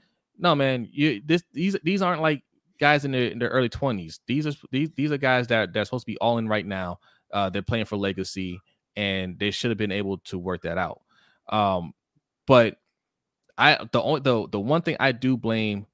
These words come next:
the Nets for is, is this last trade. I would, definitely would not have sent him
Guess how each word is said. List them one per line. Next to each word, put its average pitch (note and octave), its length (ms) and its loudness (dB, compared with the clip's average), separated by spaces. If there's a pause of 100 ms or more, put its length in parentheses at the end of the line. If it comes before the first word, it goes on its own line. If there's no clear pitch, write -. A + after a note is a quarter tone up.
(300)
the G#2+ 80 -2
Nets G2+ 200 -2
for F2+ 400 -4 (120)
is, G#2+ 340 -2
is G#2+ 220 -2
this F#2+ 220 -4
last F2+ 280 -4
trade. D#2+ 400 -6 (480)
I G2+ 120 2
would, F#2 220 -4
definitely A2 260 0
would F#2+ 160 -2
not F#2 220 -4
have F2 80 -10
sent F2+ 220 -8
him F2 260 -10